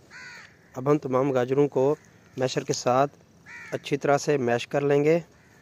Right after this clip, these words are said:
ये देखें जी, इस तरह हम तमाम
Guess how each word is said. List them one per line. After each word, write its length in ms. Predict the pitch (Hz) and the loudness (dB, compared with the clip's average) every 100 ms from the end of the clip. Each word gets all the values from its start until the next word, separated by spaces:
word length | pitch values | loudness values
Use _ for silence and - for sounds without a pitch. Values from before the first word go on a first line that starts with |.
| _ _ _ _ - - - - _ _ _ _ _ _ _ _ _ _ _ _ _ - - - _ _ | _ _ _ _ -20 -20 -20 -20 _ _ _ _ _ _ _ _ _ _ _ _ _ -20 -20 -20 _ _
ये 160 | 123 120 | -4 -2
देखें 260 | 117 120 | -2 -4
जी, 60 | 117 | -6
इस 160 | 131 - | -8 -4
तरह 180 | 139 135 | -2 0
हम 100 | 135 | -2
तमाम 380 | - 120 127 139 | -4 0 2 0